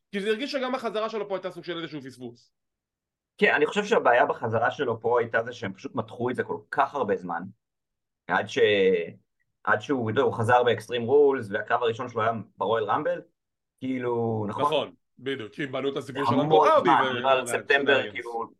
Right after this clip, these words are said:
Speaker 2: ספטמבר מול ינואר זה המון המון זמן.
Speaker 1: נכון.
Speaker 2: כאילו, וזה פשוט מיצה את עצמו, הם צריכים להיות יותר, בהקשר הזה, יותר עם היד על הדופק.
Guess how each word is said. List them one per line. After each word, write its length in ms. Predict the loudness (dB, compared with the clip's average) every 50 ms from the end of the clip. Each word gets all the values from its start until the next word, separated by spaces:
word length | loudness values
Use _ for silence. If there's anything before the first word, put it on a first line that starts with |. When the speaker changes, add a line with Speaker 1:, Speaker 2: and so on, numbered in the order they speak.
| _
Speaker 2:
ספטמבר 420 | _ -20 -14 -8 -6 -4 -2 -2 -2
מול 200 | -2 -2 0 0
ינואר 320 | 0 0 0 0 0 0
זה 100 | 0 -2
המון 200 | -2 -2 -2 -4
המון 200 | -4 -4 -4 -4
זמן. 240 | -2 -2 -2 -2 -4 -6 -10 _ _ _ _ _ _ _ _ _
Speaker 1:
נכון. 260 | -16 -12 -10 -10 -6 -4
Speaker 2:
כאילו, 280 | -4 -2 -2 -2 -4 -4 _ _ -18 -18 -18 -18 _ _ _ _ _ _ -6
וזה 200 | -4 -2 -2 -2
פשוט 200 | -2 -6 -8 -6
מיצה 300 | -6 -4 0 2 2 2
את 80 | 2
עצמו, 320 | 0 -4 -6 -8 -10 -8 -8
הם 100 | -8 -10
צריכים 240 | -8 -6 -6 -4 0
להיות 200 | 0 0 0 -2
יותר, 440 | -4 -2 0 0 0 0 0 -4 -6 -8
בהקשר 360 | -8 -8 -8 -4 -2 -2 0 0
הזה, 200 | 0 0 0 -2
יותר 240 | 0 0 0 0
עם 140 | 0 0 -2
היד 240 | -2 -4 -4 -4 -4
על 80 | -6 -4
הדופק. 380 | -4 -4 -4 -4 -6 -8 -8